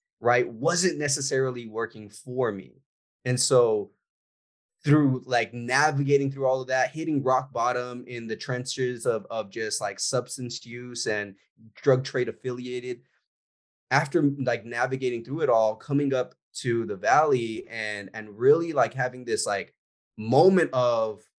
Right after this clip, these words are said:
"What am I really doing? Like, what's really, really going on with the purpose that God has on my life?" You know? And so that's when I started to realize, yes, it's okay to be a chameleon,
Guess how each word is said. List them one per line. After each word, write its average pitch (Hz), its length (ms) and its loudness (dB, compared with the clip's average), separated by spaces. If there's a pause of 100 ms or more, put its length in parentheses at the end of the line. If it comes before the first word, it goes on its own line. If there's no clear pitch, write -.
(400)
"What 135 260 6
am 214 120 6
I 147 80 2
really 131 520 -4
doing? 110 540 -12 (480)
Like, 123 180 2
what's 156 380 4
really, 139 540 2
really 123 280 -4
going 113 380 -6
on 101 560 -4
with 113 260 -6
the 110 80 -6
purpose 120 380 -4
that 104 380 0 (160)
God 170 180 6
has 127 240 -2
on 110 100 -8
my 101 140 -12
life?" 110 400 -4 (460)
You 113 100 2
know? 113 220 2
And 117 100 -6
so 123 160 0
that's 139 220 4
when 143 80 -4
I 120 40 -4
started 123 260 -6
to 110 60 -12
realize, 110 520 0
yes, 135 380 2 (260)
it's 139 160 4
okay 120 340 4
to 120 80 0
be 135 140 -2
a 110 80 0
chameleon, 107 720 -4